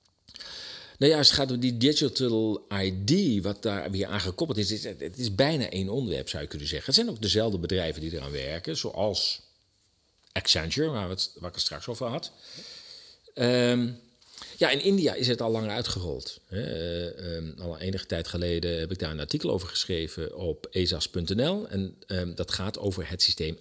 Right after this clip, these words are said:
Aadhaar. Klinkt als een hele Nederlandse naam. Maar dat schijnt, eh, Hindi te zijn voor, eh, basis. Nou ja, zeg maar gewoon de basisadministratie.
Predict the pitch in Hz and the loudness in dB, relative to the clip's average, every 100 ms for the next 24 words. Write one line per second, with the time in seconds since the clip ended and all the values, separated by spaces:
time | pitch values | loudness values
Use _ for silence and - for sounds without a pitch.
0 | - 113 101 - - - 87 80 - 69 | 0 2 2 -2 -6 -10 -4 -2 -2 -4
1 | 117 - - _ - - - - - - | -6 -10 -16 _ -20 -20 -20 -20 -18 -18
2 | - - - - 147 87 82 80 90 98 | -14 -12 -12 -4 -2 0 -2 -2 0 0
3 | 76 85 101 82 69 - 78 82 139 - | 0 2 2 0 -2 -2 -2 -4 -6 -8
4 | _ _ - - - - - _ 95 98 | _ _ -20 -20 -18 -18 -20 _ 2 4
5 | - 92 90 - 90 87 80 65 87 87 | 6 4 0 -2 -2 0 0 0 0 0
6 | 85 85 82 80 80 - 82 78 78 73 | 0 -2 -2 0 -2 -4 -4 -2 0 -2
7 | 71 67 - _ - 78 73 69 71 92 | -2 -6 -10 _ -10 -6 -6 -2 0 2
8 | - - - - - _ _ _ - 98 | 2 0 -4 -8 -12 _ _ _ -2 -2
9 | 76 - 80 78 76 69 69 65 - - | 0 0 0 -2 -4 -4 -6 -4 -2 -2
10 | 73 73 67 - 67 57 - | -6 -8 -6 -4 -4 -2 -4